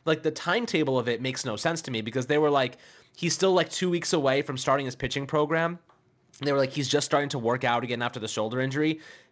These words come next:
Clearly, they didn't do any, like, M R I or anything. Otherwise, they would have seen it immediately. Be like, "Okay, like, this, this is clearly some structural damage." They went in there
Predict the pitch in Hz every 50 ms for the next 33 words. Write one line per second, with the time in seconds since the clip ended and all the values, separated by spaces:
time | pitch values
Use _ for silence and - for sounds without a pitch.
0 | _ - - - 170 185 196 214 208 180 175 175 170 151 160 156 151 147 135 127
1 | 120 131 120 110 - 110 - - 123 123 117 117 113 127 147 147 135 120 117 113
2 | - 123 120 120 127 123 123 120 120 123 120 110 104 - - - 143 139 135 123
3 | 113 110 123 135 147 127 113 113 104 95 107 - 123 110 98 101 - - _ -
4 | 120 110 - - - 120 117 - - - - - 139 135 131 123 - - 113 -
5 | 131 117 - - 117 98 104 107 110 117 110 104 95 101 101 101 110 113 113 110
6 | 107 104 104 101 -